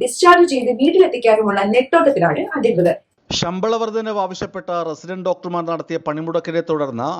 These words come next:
Speaker 2: ആയിരക്കണക്കിന് അപ്പോയിന്റ്മെന്റുകളും ശസ്ത്രക്രിയകളുമാണ് റദ്ദാക്കിയത്. അത്യാഹിത വിഭാഗങ്ങളിൽ സീനിയർ ഡോക്ടർമാരെ നിയോഗിച്ചാണ്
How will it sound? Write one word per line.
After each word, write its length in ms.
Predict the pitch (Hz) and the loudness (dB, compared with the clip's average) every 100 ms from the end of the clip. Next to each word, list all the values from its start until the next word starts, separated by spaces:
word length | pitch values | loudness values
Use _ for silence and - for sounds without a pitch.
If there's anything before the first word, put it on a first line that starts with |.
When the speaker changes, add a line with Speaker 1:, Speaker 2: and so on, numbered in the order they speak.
| 131 | -4
Speaker 2:
ആയിരക്കണക്കിന് 680 | 156 170 190 175 160 170 165 160 127 | -4 -4 -6 -8 -8 -6 -6 -6 -6
അപ്പോയിന്റ്മെന്റുകളും 760 | 127 165 156 165 165 160 120 82 _ _ _ - | -4 -4 -4 -4 -6 -4 -6 -8 _ _ _ -8
ശസ്ത്രക്രിയകളുമാണ് 920 | 147 - 196 180 180 175 175 165 160 135 | -8 -6 -8 -4 -2 -2 -2 -4 -4 -4
റദ്ദാക്കിയത്. 600 | 117 98 120 123 135 135 165 - _ _ _ _ _ _ | -6 -6 -8 -6 -6 -4 -4 -8 _ _ _ _ _ _
അത്യാഹിത 400 | 123 156 165 165 165 | -10 -4 -4 -2 -2
വിഭാഗങ്ങളിൽ 680 | 165 160 156 160 160 127 139 190 _ | -2 -2 -6 -12 -14 -14 -14 -18 _
സീനിയർ 340 | 156 175 190 180 | -14 -12 -12 -6
ഡോക്ടർമാരെ 440 | 180 180 175 175 170 | -6 -4 -4 -2 -2
നിയോഗിച്ചാണ് 640 | 160 170 170 175 165 160 | -2 -2 -4 -4 -4 -2